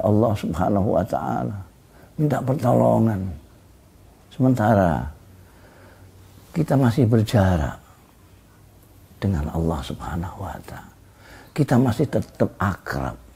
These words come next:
dengan dunia yang menjauhkan kita dari Allah Subhanahu wa Ta'ala.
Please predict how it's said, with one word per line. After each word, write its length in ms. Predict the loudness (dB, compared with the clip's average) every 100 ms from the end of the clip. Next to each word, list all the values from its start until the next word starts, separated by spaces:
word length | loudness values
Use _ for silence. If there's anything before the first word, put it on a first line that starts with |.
| _ -20 _ _ _ _ _ -20 _
dengan 320 | -4 -2 0 0
dunia 400 | 2 4 2 2
yang 200 | 0 0
menjauhkan 480 | 0 0 -2 -4 -4
kita 360 | -2 -4 -4 -6 -6
dari 240 | -6 -6
Allah 320 | -6 -8 -8 -10
Subhanahu 640 | -14 -12 -8 -8 -8 -10
wa 120 | -12 -14
Ta'ala. 360 | -18 -20 -20